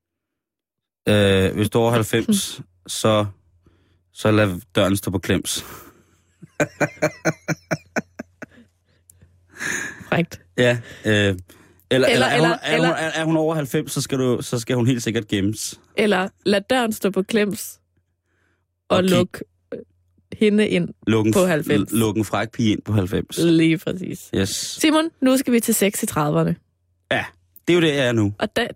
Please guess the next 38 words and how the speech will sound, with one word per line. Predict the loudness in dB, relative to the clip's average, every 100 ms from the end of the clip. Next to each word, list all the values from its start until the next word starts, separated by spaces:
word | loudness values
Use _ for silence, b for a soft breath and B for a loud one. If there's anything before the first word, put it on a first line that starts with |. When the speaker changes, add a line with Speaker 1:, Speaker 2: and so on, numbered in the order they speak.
| -2
Speaker 2:
du |
er | 0 0
jo |
lige | 2 2
midt | 4 2 0
i. | -4 -4
Speaker 1:
Ja, | -2 0
det | 2
er |
jeg | 2
Speaker 2:
Ikke? | 2
Speaker 1:
sgu. | 2 -4 -4 b b b b b _ -8 -2
Speaker 2:
Der | 0 -2
står | -8 -2 -2
der: | -2 -6 -10 _ _ _ -2
"I | 0
trediverne | 0 -2 0 2 2 2 2 0 0
indgår | 2 4 4 2
mange | 2 2 2 4
mænd | 4 0 -4
i | -4
et | -4
fast | -4 -4 -4 -8 -20 _
parforhold | -4 -2 0 0 0 -2 -4 -4
og | 0
forsøger | 0 0 0 2 0
at | 0
etablere | -2 0 -4 0 0 0 -2
en | 2 4
familie. | 4 4 4 2 -2 -4 b b b
Her | 0 2
er | 2 2
udfordringen | 2 4 0 0 0 -2 -2 _
at | -10
styre | -4 0 2
uden | 2 4 4 4
om | 2
sidespring. | 2 4 4 4 0 -2